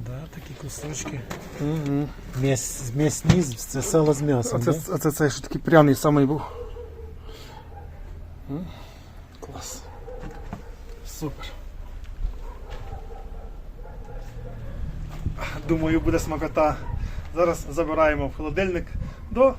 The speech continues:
Speaker 2: завтрашнього дня. А взавтра на риболовлі з батьком посмакуємо його і скажемо вам рез-, результат, що вийшло. Тож дивіться наступне відео. Ось така смакота, друзі, у нас сьогодні вийшла. Закоптили, мені сподобалось.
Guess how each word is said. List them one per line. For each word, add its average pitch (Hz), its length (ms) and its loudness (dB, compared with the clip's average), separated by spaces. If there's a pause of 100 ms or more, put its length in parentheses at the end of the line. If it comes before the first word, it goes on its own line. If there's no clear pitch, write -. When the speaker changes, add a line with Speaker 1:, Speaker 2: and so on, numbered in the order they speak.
(140)
Speaker 2:
завтрашнього 151 540 2
дня. 135 280 0
А 147 60 -2
взавтра 151 440 6
на 147 160 2
риболовлі 180 500 4
з 151 80 -4
батьком 151 360 0
посмакуємо 185 800 4
його 143 240 2 (460)
і 233 80 0
скажемо 170 440 4
вам 151 260 4
рез-, 160 200 2
результат, 180 520 4
що - 240 0
вийшло. 151 420 0 (440)
Тож 233 200 2
дивіться 170 320 2
наступне 202 380 2
відео. 165 240 2 (1400)
Ось 220 120 2
така 220 240 4
смакота, 180 440 2
друзі, 151 320 0
у 143 80 0
нас 151 240 -2
сьогодні 139 380 -2
вийшла. 185 460 0 (400)
Закоптили, 165 640 2
мені 165 180 0
сподобалось. 147 720 -2